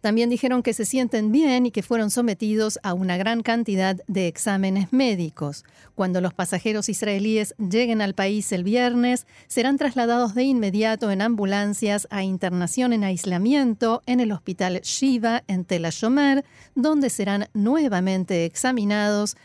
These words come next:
para verificar si han contraído la enfermedad. Los tres israelíes que sí se contagiaron siguen internados en un hospital en Japón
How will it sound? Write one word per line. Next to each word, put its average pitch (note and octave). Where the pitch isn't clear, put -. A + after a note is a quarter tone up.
para A#3
verificar F#3
si F#3
han F#3+
contraído E3+
la E3+
enfermedad. D#3
Los F#3+
tres A3
israelíes G#3
que F3+
sí C#4+
se A3
contagiaron A3
siguen B3
internados G#3+
en F#3+
un G3
hospital F#3+
en F3+
Japón C#4